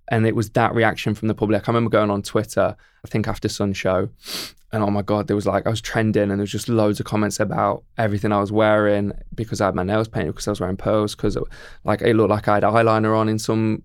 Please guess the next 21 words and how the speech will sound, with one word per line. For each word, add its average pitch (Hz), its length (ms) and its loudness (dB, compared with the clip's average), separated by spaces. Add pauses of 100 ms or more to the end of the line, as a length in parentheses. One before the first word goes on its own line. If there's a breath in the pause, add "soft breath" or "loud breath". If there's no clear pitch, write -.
shots. - 420 0
And 113 60 2
I - 20 2
was 104 100 0
like, 101 360 0 (640 soft breath)
"Wow, 101 580 4 (100)
like, 117 200 4
this 113 100 4
is - 60 -2
the 120 80 4
first 107 360 0
time 104 200 0
I - 20 2
really 101 360 2
saw 104 360 2
the 98 80 0
knee-jerk 101 460 2
reaction 101 340 -2
of 95 80 0
the 95 60 -2
public 101 560 -2